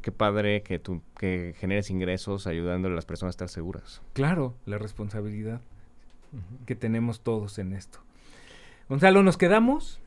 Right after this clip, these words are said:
Speaker 2: entonces, ah, te, te, está la Comisión de Mototurismo y Concentraciones de la Federación Mexicana de Motociclismo,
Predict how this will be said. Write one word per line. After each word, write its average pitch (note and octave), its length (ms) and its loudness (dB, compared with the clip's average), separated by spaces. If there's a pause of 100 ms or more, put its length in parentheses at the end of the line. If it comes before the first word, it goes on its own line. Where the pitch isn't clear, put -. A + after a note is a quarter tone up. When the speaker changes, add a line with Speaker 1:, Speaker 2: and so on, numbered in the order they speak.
(100)
Speaker 2:
entonces, F#3 640 2 (420)
ah, D3+ 280 2 (140)
te, C#3+ 180 2
te, B2+ 500 0 (360)
está D3+ 460 0
la B2+ 720 2
Comisión C3 540 0
de D3+ 80 2
Mototurismo C3 800 -2
y C3 40 -2
Concentraciones A2+ 800 0
de A#2+ 100 0
la G#2+ 120 -4
Federación A2 440 -4
Mexicana B2 560 -4
de A2+ 100 -4
Motociclismo, B2 800 -8